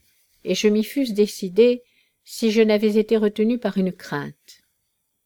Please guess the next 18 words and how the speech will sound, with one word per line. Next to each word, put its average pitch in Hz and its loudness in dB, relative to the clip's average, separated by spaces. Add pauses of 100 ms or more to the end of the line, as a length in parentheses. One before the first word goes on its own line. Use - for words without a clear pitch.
(1080)
Cette - -8
crainte, 233 -4
quelle 190 0
est-elle ? 143 -10 (2250)
Je 208 0
suis 311 -4
le 185 -4
seul 247 -2
appui 220 -4
de 170 -6
la 160 -4
pauvre - -6
enfant, 151 -10 (760)
quoi 208 2
que 202 -8
vous 175 -6
en 170 -4
disiez, 208 2